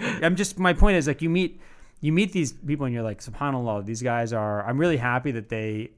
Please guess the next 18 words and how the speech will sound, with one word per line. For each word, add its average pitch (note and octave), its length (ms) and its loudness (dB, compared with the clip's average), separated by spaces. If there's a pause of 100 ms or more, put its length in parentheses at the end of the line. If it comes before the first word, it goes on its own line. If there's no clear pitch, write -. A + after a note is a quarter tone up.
(160)
their A2+ 200 -6
iman A#2 460 -2
is A#2+ 100 -4
so C3 160 -2
strong C3 440 -2
and C#3 180 0
they're B2+ 80 0
so C#3 440 4
into B2 200 -2
their A#2+ 140 -2
scientific A2+ 500 -4
field C#3+ 120 0
and C3+ 100 -2
they, B2+ 180 -6
they C3+ 60 2
don't D3 200 0 (280)
perceive B2 400 -4
any." A2+ 160 -6